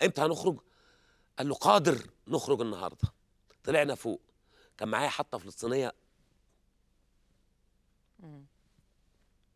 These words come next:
Speaker 2: حطيتها.
Speaker 1: فرشتها
Speaker 2: مم.
Speaker 1: على الأرض. أما طلع لحقني، صلى جنبي على البتاع، قام دخل الزنزانة، سمعنا بيقول: "الحقني يا كمال". ما يقصدنيش أنا،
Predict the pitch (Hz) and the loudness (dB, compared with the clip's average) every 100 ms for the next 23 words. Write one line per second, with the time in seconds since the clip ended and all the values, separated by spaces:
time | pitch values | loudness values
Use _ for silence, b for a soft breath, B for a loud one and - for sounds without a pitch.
0 | _ _ 165 - 151 - 127 _ _ - | _ _ -20 -16 -18 -20 -20 _ _ -20
1 | - - 92 135 123 101 107 82 - _ | -6 -2 -2 4 4 6 2 0 -10 _
2 | b b b b b 104 98 147 143 92 | b b b b b -6 -2 2 4 4
3 | - _ _ 92 - 139 170 160 - - | 0 _ _ -6 0 0 0 -4 -6 2
4 | 127 113 104 120 101 87 87 73 67 64 | 4 4 0 0 2 2 0 -4 -8 -10
5 | 76 143 156 - b b _ 131 127 143 | -12 -8 -8 -8 b b _ -4 -2 -6
6 | 123 110 90 98 98 151 170 - _ _ | -6 -8 -8 -8 -2 -2 -2 -6 _ _
7 | _ _ _ _ _ _ _ - 113 135 | _ _ _ _ _ _ _ -6 -4 -2
8 | 120 117 131 - 110 123 - 107 101 - | -2 -4 -6 -4 -2 -4 -6 -4 -4 -6
9 | - 87 - 104 117 117 104 | -12 -12 -10 -8 -6 -4 -4